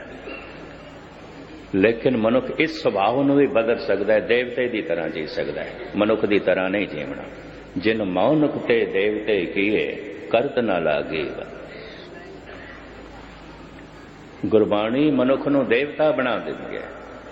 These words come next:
"ਇਨਸਾਨ ਹਾਂ ਮੈਂ, ਮੈਂ ਇਨਸਾਨ ਦੀ ਤਰ੍ਹਾਂ ਨਹੀਂ ਜੀਵਣਾ, ਭਗਵਾਨ ਦੀ ਤਰ੍ਹਾਂ ਜੀਵਣਾ।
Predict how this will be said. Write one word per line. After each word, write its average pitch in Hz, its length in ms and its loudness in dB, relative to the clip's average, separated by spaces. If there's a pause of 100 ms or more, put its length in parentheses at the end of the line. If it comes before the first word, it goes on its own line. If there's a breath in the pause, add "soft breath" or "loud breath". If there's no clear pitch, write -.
(140)
"ਇਨਸਾਨ 147 580 2
ਹਾਂ 165 280 4
ਮੈਂ, 92 280 0 (640)
ਮੈਂ 131 300 4
ਇਨਸਾਨ 127 640 2
ਦੀ 120 140 4
ਤਰ੍ਹਾਂ 110 340 2
ਨਹੀਂ 113 220 2
ਜੀਵਣਾ, 90 420 -2
ਭਗਵਾਨ 101 540 0
ਦੀ 101 140 0
ਤਰ੍ਹਾਂ 76 280 -2
ਜੀਵਣਾ। 69 380 -6